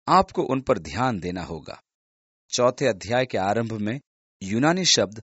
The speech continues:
मेटाऔतास आया है। "उसके बाद मैंने स्वर्ग में एक द्वार खुला देखा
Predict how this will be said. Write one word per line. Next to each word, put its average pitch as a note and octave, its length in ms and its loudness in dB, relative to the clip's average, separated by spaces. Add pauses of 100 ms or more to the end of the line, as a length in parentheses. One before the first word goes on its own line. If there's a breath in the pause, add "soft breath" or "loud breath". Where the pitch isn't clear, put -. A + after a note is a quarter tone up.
(180)
मेटाऔतास B2 1040 2
आया F2 240 4
है। C#2+ 240 -8 (640)
"उसके A#2+ 280 0
बाद A#2+ 380 6
मैंने A#2 220 0
स्वर्ग A#2 380 0
में A2+ 140 -2
एक G2 100 -6
द्वार G#2 320 2
खुला G2 280 -2
देखा F2+ 420 -6